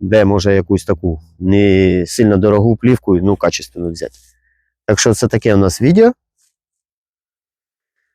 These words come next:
Вийшло невеличке інформаційне, показове. Показали, що у нас произошло за цю неділю.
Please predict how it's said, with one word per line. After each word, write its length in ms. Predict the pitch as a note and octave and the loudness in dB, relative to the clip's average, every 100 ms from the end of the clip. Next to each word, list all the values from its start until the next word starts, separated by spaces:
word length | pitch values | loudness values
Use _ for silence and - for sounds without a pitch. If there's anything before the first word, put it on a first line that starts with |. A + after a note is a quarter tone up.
| _ _ | _ _
Вийшло 320 | C3 D3 C#3+ | 0 2 2
невеличке 600 | C3 C3 C3 C3 B2 - | 2 4 4 4 2 0
інформаційне, 880 | B2 A2 A#2 A2+ A2 A3+ A3+ G#3 F3+ - - - _ _ _ - | -2 0 0 0 0 0 2 2 0 -4 -18 -20 _ _ _ -4
показове. 720 | B2 A#2 G#2 D#3 G3+ F#3 E3 - _ _ _ | -2 0 2 2 4 2 0 -8 _ _ _
Показали, 500 | G2+ G#2+ G#2+ G#2 G2 | -4 0 2 2 0
що 160 | - | 0
у 60 | G2+ | 0
нас 280 | G2 F#2 - _ _ _ _ _ _ _ _ _ _ | 0 -2 -10 _ _ _ _ _ _ _ _ _ _
произошло 540 | G#2 G#2 G#2 A2 F#3+ F#3+ | -2 2 2 2 2 2
за 120 | E3+ | 2
цю 140 | - | 2
неділю. 460 | D3+ C#3+ C#3+ C#3 | 2 2 2 2